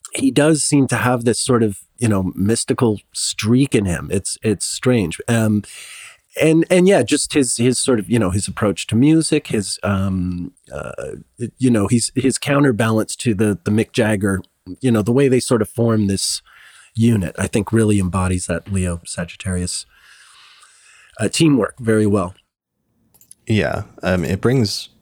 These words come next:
Speaker 2: Leo Sagittarius combinations bring in optimism as well. I think that really helps out, like, a boundless sort of optimism and, uh, yeah, 'cause I, I was talking, like, a Sagittarius rising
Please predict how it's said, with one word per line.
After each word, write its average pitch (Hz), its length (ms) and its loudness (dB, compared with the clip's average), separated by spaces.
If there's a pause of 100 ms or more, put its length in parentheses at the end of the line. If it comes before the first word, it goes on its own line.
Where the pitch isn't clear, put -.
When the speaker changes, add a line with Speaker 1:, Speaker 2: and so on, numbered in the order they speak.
(420)
Speaker 2:
Leo 110 260 2
Sagittarius 92 540 -2
combinations 85 600 -4
bring 87 180 -4
in 76 160 -2
optimism 82 720 -2
as 80 160 -6
well. 85 520 -2 (440)
I 92 80 -6
think 90 220 -2
that 80 100 -2
really 85 180 0
helps - 580 -4
out, 82 300 -2
like, 87 140 -2
a 85 60 -2
boundless 85 520 -2
sort 85 240 -4
of 80 140 -6
optimism 85 920 -4 (460)
and, 87 580 -2
uh, 80 540 -2 (1120)
yeah, 104 340 2
'cause - 160 -4
I, 95 60 2
I 87 240 -2
was 90 140 -6
talking, 95 260 -2
like, 90 120 -4
a - 40 -2
Sagittarius 87 600 -4
rising 85 800 -4